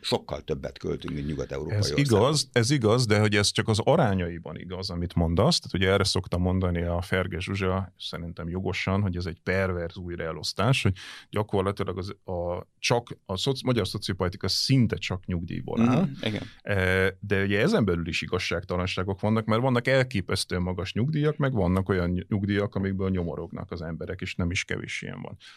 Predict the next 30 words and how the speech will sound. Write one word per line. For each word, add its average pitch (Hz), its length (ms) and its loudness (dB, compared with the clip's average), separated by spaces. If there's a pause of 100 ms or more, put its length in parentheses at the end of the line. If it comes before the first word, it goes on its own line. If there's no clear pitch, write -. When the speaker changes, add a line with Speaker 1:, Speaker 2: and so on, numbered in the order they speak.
(120)
Speaker 2:
Már 95 180 -2
ez, 110 160 2 (260)
ezen 113 320 4
belül 101 280 4
is - 260 -6
van 87 140 -4
egy 82 80 -10
igazságtalanság. - 880 -10
De 95 80 -8
ugye 95 260 -2
ez 101 180 0 (360)
az - 280 -12
összességében 101 920 0
a 78 40 -8
magyar 90 340 -2
szociálpolitika 123 920 0 (320)
az - 260 -6
öt-hat 113 420 0
százalékponttal 95 920 -2
kevesebbet 85 640 -6
költött 95 380 -2
folyamatosan 90 760 -4
G 92 260 -6
D 82 140 -6
P 90 140 -6
arányosan, 87 640 0
mint 95 240 4
a 92 80 0
nyugati 92 360 -4
szociálpolitikák. 139 960 2